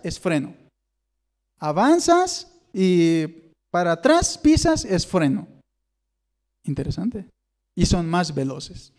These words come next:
¿no? Agarramos esto, sacamos turno con los de Tarija, ¿no? Y porque no hemos ido, no es, no es ir nomás, ¿no? No es, "Ya, quiero manejar bici, ¿cuál es para mí?". No es así, tienes que sacar, como te digo,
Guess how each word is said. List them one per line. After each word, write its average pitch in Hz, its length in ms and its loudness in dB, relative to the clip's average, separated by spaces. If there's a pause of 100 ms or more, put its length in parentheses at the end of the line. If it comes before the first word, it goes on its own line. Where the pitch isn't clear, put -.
(160)
¿no? 156 180 -8 (300)
Agarramos 208 540 2
esto, 226 220 -4
sacamos 214 500 0
turno 208 320 -2
con 165 140 -6
los 151 160 -4
de 151 100 -4
Tarija, 160 400 -2
¿no? 180 220 -8 (240)
Y 165 80 -10
porque 196 240 4
no 302 60 8
hemos 247 200 2
ido, 196 80 4
no 233 160 2
es, 302 140 -4
no 233 120 2
es 285 140 0
ir 254 180 -2
nomás, 180 280 -2
¿no? 180 180 -8
No 185 140 -2
es, - 180 0 (380)
"Ya, 147 200 2 (200)
quiero 247 200 4
manejar 214 380 4
bici, 185 340 2
¿cuál 196 260 -2
es - 120 -4
para 160 220 0
mí?". 143 100 0
No 165 100 0
es 226 140 2
así, 160 240 0
tienes 226 340 2
que 147 680 -2
sacar, 165 540 -2
como 170 180 -12
te 156 140 -10
digo, 151 240 -10